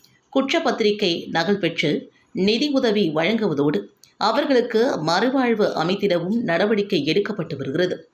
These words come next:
இந்நிலையில் புதுச்சேரியில் ஆதி திராவிடர் மற்றும் பழங்குடியின வன்கொடுமை தடுப்பு சட்டம் அமலாக்கத்துறை மறு ஆய்வு செய்வதற்கான மாநில அளவிலான உயர்மட்ட கண்காணிப்பு குழு கூட்டம் முதலமைச்சர் ரங்கசாமி தலைமையில்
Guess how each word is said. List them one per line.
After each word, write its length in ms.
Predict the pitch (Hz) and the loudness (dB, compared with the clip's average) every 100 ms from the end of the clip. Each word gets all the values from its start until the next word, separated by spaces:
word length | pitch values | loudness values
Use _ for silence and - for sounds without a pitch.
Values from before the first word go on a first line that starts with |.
| _ - - - | _ -20 -18 -2
இந்நிலையில் 500 | 262 285 294 302 - | 2 4 4 2 2
புதுச்சேரியில் 680 | 254 262 269 247 214 214 190 | 2 2 2 0 2 0 0
ஆதி 360 | - 185 226 | 0 0 0
திராவிடர் 440 | 214 196 185 196 160 | 0 0 2 0 0
மற்றும் 480 | 147 147 160 202 - _ _ _ | -2 -2 -2 -2 -8 _ _ _
பழங்குடியின 760 | 226 254 320 302 262 240 226 160 | 2 2 2 2 2 4 2 2
வன்கொடுமை 680 | 160 175 233 247 220 202 | 0 0 2 2 2 2
தடுப்பு 320 | 185 170 185 190 | 0 -2 0 0
சட்டம் 400 | 156 - 147 208 - _ - 185 | -2 -4 -4 -6 -10 _ -4 -2
அமலாக்கத்துறை 800 | 202 240 233 214 214 196 175 - | 0 0 0 0 2 2 0 -2
மறு 340 | 175 214 240 | 0 0 0
ஆய்வு 420 | - 170 214 202 | 0 0 0 -2
செய்வதற்கான 760 | 202 170 180 165 - 147 185 - _ _ _ | 0 0 0 -2 -4 -4 -4 -8 _ _ _
மாநில 460 | - 175 202 233 202 | -4 0 2 2 2
அளவிலான 600 | 175 175 175 175 190 269 | 2 0 0 0 0 0
உயர்மட்ட 800 | 165 185 254 247 233 208 175 - | 2 2 4 2 0 0 0 0
கண்காணிப்பு 600 | 180 180 220 233 214 202 | 0 0 0 0 -2 -2
குழு 200 | 180 165 | 0 0
கூட்டம் 380 | 165 156 156 156 277 - _ - | 0 -2 -2 -4 -6 -12 _ -4
முதலமைச்சர் 540 | 175 220 214 202 202 | -2 0 0 0 0
ரங்கசாமி 520 | 165 180 233 - 208 | 0 0 -2 -2 -4
தலைமையில் 500 | 170 160 151 143 - | -2 -4 -4 -6 -10